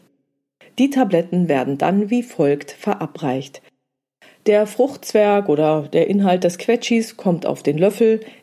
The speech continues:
die Tabletten werden in den Fruchtzwerg reingesteckt und das Kind schluckt den Fruchtzwerg samt Tabletten hinunter. Soweit, so gut.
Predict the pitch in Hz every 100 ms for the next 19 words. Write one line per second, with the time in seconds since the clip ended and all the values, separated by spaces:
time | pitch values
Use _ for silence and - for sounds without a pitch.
0 | - 160 170 156 190 196 202 196 180 151
1 | 147 147 160 180 180 - 262 - - 208
2 | 202 - 294 269 254 196 202 - - 294
3 | 294 - - 175 185 180 - 180 190 -
4 | - - 143 175 - 302 - - 214 208
5 | - 147 170 180 - 208 135 135 160 190
6 | 208 - - 87 - _ _ _ _ _
7 | _ 190 214 147 143 202 208 180 - -